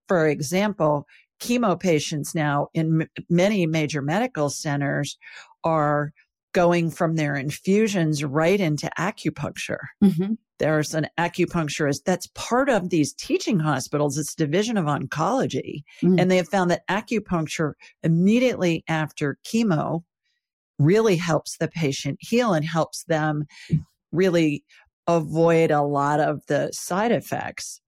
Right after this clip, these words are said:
Speaker 2: Wow.
Speaker 1: Are you finding that's the case too, that people are more interested in perhaps combining modalities and more open to different types of healing modalities?
Speaker 2: Definitely. I think we've moved into that kind of holistic approach where,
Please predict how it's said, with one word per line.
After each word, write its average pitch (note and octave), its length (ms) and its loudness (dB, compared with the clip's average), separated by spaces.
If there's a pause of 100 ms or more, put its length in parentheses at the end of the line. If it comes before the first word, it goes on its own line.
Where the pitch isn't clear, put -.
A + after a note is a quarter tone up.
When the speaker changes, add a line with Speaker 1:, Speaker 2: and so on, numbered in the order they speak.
(120)
Speaker 2:
Wow. D3+ 140 2 (120)
Speaker 1:
Are G3 60 0
you G#3 200 2
finding B3+ 440 0
that's A3+ 340 -2
the A3 100 -2
case G#3+ 480 -2
too, G#3+ 280 0
that - 220 0
people G3+ 320 0
are F#3 120 2
more F3 300 0
interested E3+ 540 -2
in D#3+ 240 -2 (380)
perhaps G3 440 -2
combining E3+ 580 2
modalities D#3 840 0
and D#3 220 -2
more D#3 380 0 (280)
open E3 640 0
to D#3 100 -4
different D#3 480 -6
types - 500 -4
of F3 140 -4
healing F3 400 0
modalities? F3 840 -2 (280)
Speaker 2:
Definitely. F#3+ 480 2
I F3+ 80 0
think C4 300 2
we've A3+ 160 4
moved G3 320 2
into F#3+ 220 0
that E3 180 -2
kind E3+ 180 0
of D#3 120 -2
holistic E3+ 580 -2
approach - 680 -6
where, D3+ 480 0